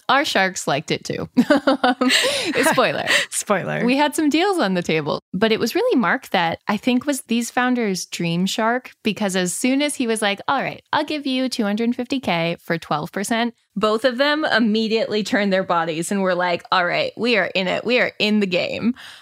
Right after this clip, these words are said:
Speaker 1: They tried to countermark, bring it down a little bit. I think he was, like, willing to give them some flexibility. So he brought his equity ask down from twelve percent to ten percent, and they sealed the deal for two hundred fifty thousand for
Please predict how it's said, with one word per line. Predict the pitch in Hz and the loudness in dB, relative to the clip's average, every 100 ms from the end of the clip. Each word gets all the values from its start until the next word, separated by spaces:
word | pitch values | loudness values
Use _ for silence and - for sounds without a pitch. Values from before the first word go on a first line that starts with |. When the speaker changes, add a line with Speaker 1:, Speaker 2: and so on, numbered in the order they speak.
| _ - | _ -4
Speaker 1:
They | 240 | 0
tried | 440 | 0
to | 453 | -2
countermark, | - 208 214 214 214 208 | 0 0 2 0 0 0
bring | 185 185 | 0 0
it | 175 | 0
down | 165 165 | 0 0
a | 165 | 0
little | 170 | -2
bit. | 165 175 170 - | 0 0 0 0
I | - | -4
think | 285 453 | -2 -2
he | 427 | 0
was, | 370 269 | 0 -2
like, | 226 214 - - _ | -2 -4 -6 -20 _
willing | 226 240 240 | 0 2 2
to | 233 | 0
give | 208 196 | -2 0
them | 202 202 | 0 0
some | 208 | -2
flexibility. | 190 180 - 175 165 160 165 | 0 -2 -2 -4 -2 0 -2
So | - 185 | -2 -2
he | 226 | -2
brought | 202 226 220 220 - - - | -2 0 2 0 -4 -20 -20
his | - 226 185 | -6 -4 -2
equity | - 180 185 175 175 | -4 -2 -2 -2 -2
ask | 160 160 - - | -4 -4 -6 -10
down | 185 180 165 160 160 165 | -2 0 0 -2 -2 -4
from | - 175 165 | -4 -4 -2
twelve | - 269 | 0 0
percent | 269 262 254 240 - | -2 -2 0 -2 -4
to | - | -6
ten | - 180 | -4 -2
percent, | 185 - 180 175 | -2 -2 -2 -2
and | - 175 | -2 -2
they | 170 160 160 | 0 -2 -2
sealed | - - 320 302 269 | -4 -2 0 0 0
the | |
deal | 226 226 220 226 - | 0 0 2 0 -4
for | - - 170 165 - 175 | -14 -6 -2 0 0 -2
two | - 320 | 0 0
hundred | 285 269 247 | 2 2 0
fifty | 233 220 | -2 -2
thousand | 196 180 180 180 180 185 | 2 0 0 -2 -2 -4
for | - 165 160 156 160 | -2 -2 0 -2 -2